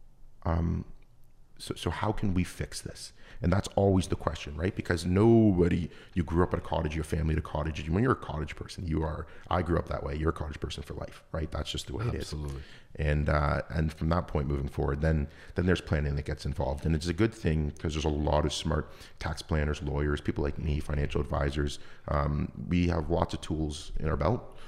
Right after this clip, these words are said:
Speaker 1: So there are ways, it's never, you know, it's never too late really.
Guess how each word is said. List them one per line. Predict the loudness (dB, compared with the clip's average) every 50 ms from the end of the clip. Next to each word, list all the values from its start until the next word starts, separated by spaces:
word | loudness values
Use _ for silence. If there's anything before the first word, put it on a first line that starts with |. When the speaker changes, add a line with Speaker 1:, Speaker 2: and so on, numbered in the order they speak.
| -14 -16 -14
Speaker 1:
So | -8 -4 -2 0
there | 2 2 2 2 2 2 4
are | 4 4
ways, | 4 4 4 2 2 2
it's | 0 -2 0
never, | 0 0 2 2 0
you | 0 0 -2
know, | -4 -4 -6 -10 -10 -12
it's | -10 -6 -4 -2
never | 0 0 -2
too | -4 -4 -4 -2 -2
late | 0 0 -2 -2 -4 -4
really. | -6 -4 -2 0 0 -2 -2